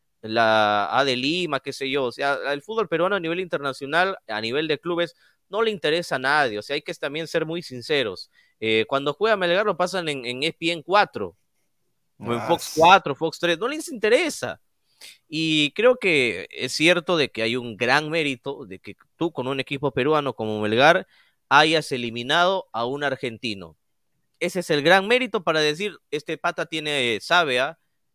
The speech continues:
Speaker 1: Este pata
Speaker 2: Claro.
Speaker 1: sabe", porque es la peor liga. La, la, la peruana es la peor liga.
Speaker 2: Sí, es la peor liga.
Speaker 1: Es la peor liga, hermano, eh, de Sudamérica. Y, y,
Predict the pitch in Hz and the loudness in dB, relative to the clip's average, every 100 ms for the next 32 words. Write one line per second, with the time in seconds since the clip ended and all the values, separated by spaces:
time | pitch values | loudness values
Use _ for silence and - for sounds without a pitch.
0 | _ 220 - 190 208 156 147 214 190 156 | _ -4 -2 0 2 4 2 2 0 -4
1 | 147 214 240 - 180 190 240 247 285 202 | -10 0 0 2 0 4 2 2 0 0
2 | 113 - 170 185 220 - 196 190 208 262 | -2 -4 -6 -4 -4 -2 -4 0 2 4
3 | 285 247 196 214 254 269 269 175 95 - | 2 0 0 2 2 0 0 -2 -2 -8
4 | 120 117 117 117 110 110 107 104 98 95 | -6 -4 -4 -2 -2 -2 -2 -2 -6 -12
5 | _ - 262 254 - 214 262 247 277 220 | _ -4 0 0 4 4 4 4 -2 -2
6 | 170 226 208 123 95 _ _ _ _ _ | 0 0 -2 -6 -10 _ _ _ _ _
7 | 123 123 120 120 127 143 143 143 131 110 | -4 -2 -2 -2 -6 -4 -4 -2 -4 -4
8 | 113 101 123 - 120 | -8 -10 -12 -14 -20